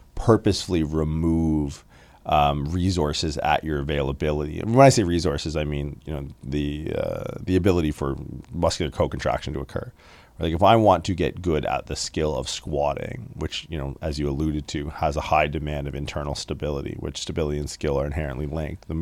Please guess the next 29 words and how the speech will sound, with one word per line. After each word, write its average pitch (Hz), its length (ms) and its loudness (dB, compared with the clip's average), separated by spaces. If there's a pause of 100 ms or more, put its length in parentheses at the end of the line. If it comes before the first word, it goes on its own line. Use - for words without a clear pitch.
usually, 85 480 0 (320)
the 101 80 2
greater 104 240 8
demand 92 300 2
for 87 100 0
internal 82 320 -2
stability, 85 380 2
the 85 100 2
higher 78 300 2
skill 78 260 -4
movement 71 420 -8 (240)
it 80 180 -2
is. - 360 -6 (420)
So 107 100 8
I'm 117 200 10
gonna 123 160 6
put - 300 6
that 87 260 6
in 90 160 -2
the 85 60 -2
beginning 95 400 0
of 80 100 -2
a 78 40 -6
session 78 360 -2
for 80 160 -2
ninety-nine 85 880 0
percent 82 300 -4
of 78 40 -4
people. - 360 -8